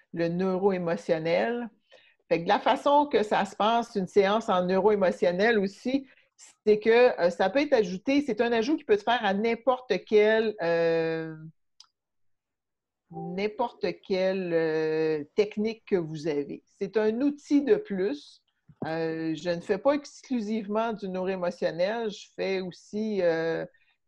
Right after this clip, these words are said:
des, euh, des, des, euh, des traitements, là,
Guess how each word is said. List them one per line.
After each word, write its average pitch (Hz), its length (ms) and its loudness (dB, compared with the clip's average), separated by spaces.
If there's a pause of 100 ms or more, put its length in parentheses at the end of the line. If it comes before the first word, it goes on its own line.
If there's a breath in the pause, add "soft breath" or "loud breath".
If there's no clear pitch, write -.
des, 165 480 -2
euh, 160 640 -6 (1600)
des, 170 160 -8
des, 160 400 -8
euh, 147 560 -8 (540)
des 180 140 -8
traitements, 190 560 -4
là, 170 440 2